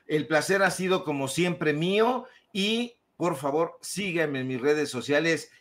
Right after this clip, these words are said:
en X, arroba Sevilla Crítico, en Facebook, Ricardo Sevilla, sin nada más. Síganme, por favor, en Paralelo veinticuatro punto M X, este portal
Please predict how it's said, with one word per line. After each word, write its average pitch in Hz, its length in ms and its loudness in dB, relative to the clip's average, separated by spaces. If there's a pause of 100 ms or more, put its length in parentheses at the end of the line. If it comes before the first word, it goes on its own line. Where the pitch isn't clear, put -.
(140)
en 143 160 2
X, 180 460 -2
arroba 160 360 4
Sevilla 147 380 0
Crítico, 202 580 0
en 139 220 -6
Facebook, 147 400 -2
Ricardo 156 340 0
Sevilla, 139 320 -2
sin 139 140 -6
nada 147 180 2
más. 202 360 2 (180)
Síganme, 175 400 0
por 127 220 -8
favor, 165 440 2 (220)
en 143 460 4
Paralelo 151 440 2
veinticuatro 151 580 0
punto 165 360 -4
M 175 400 -2
X, 214 320 -8
este 156 260 -4
portal 151 580 0